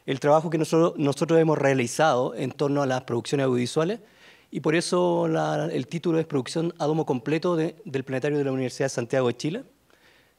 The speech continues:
La próxima, por favor. Antes de par-, de llegar a lo que es el tema netamente de la producción, les voy a contar un poco de nuestro planetario. Ese es nuestro planetario.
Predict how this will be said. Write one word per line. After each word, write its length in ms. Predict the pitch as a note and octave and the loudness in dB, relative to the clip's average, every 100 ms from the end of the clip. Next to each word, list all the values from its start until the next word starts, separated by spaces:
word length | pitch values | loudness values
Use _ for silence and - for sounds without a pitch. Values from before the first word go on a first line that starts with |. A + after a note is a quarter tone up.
| - | -4
La 140 | - | -2
próxima, 640 | C#3 D#3+ - E3+ E3 D#3+ D#3 D#3 | 0 0 0 -2 -2 -4 -8 -8
por 100 | D3 | -6
favor. 300 | D#3 F#3+ - _ _ _ _ _ _ _ - _ _ _ _ _ _ _ - - _ _ _ _ _ _ _ _ _ _ _ | -6 -8 -16 _ _ _ _ _ _ _ -20 _ _ _ _ _ _ _ -20 -20 _ _ _ _ _ _ _ _ _ _ _
Antes 340 | E3+ F#3 - G3+ | -4 -4 -2 2
de 160 | F#3+ D#3+ | 2 4
par-, 260 | D3 D3+ | 4 2
de 240 | B2 A#2+ A#2 | 0 0 2
llegar 300 | A#2 C3+ D3+ | 2 4 4
a 100 | C#3+ | 2
lo 140 | A#2+ | 2
que 120 | C3+ | 2
es 20 | |
el 120 | C#3 C#3 | 0 2
tema 380 | C#3+ C#3+ C3 | 2 2 2
netamente 420 | B2+ C3+ C#3 C#3 C3+ | 2 2 2 2 2
de 60 | |
la 100 | B2+ | 2
producción, 440 | A#2 A2+ - D#3+ D#3 | 0 -4 -2 0 2
les 80 | |
voy 100 | C#3 | 2
a 60 | C#3 | 2
contar 240 | C3 C#3+ | 0 0
un 100 | C3+ | -2
poco 420 | B2+ D3 C#3 C#3+ C3+ | 0 -2 0 0 2
de 120 | B2 | 0
nuestro 200 | B2 A#2 | -2 -2
planetario. 540 | A#2 A2 C#3 D#3+ A#3 - _ _ _ _ _ _ - | -2 0 0 -2 -6 -12 _ _ _ _ _ _ -12
Ese 220 | A#2+ - D#3 | -8 -2 0
es 40 | |
nuestro 200 | D#3 D#3 | 2 2
planetario. 760 | C#3+ C3+ B2+ D3 F3 F#3+ F3+ | 2 0 2 2 4 2 0